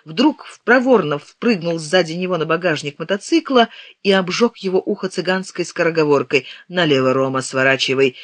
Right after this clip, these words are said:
и спускайся прямо во враг, там уже все наши собрались».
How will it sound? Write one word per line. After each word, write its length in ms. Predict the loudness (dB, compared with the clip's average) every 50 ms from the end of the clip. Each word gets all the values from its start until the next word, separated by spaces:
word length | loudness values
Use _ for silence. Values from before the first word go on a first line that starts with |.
| -20 -20 -16 -12
и 120 | -10 -8
спускайся 680 | -8 -4 -4 -4 -4 0 2 2 2 2 2 0 -2 0
прямо 320 | 0 0 0 0 0 0
во 100 | 0 0
враг, 320 | 0 2 0 0 0 -4 -10 -20 -20 _ _ _
там 260 | 2 2 2 4 2 0
уже 380 | 0 2 4 4 4 4 2 _ _ _
все 200 | -8 -2 0 0
наши 280 | 2 2 2 2 0 0
собрались». 680 | -4 -6 -6 -6 -8 -10 -12 -14 -18 -20 -20 -20 _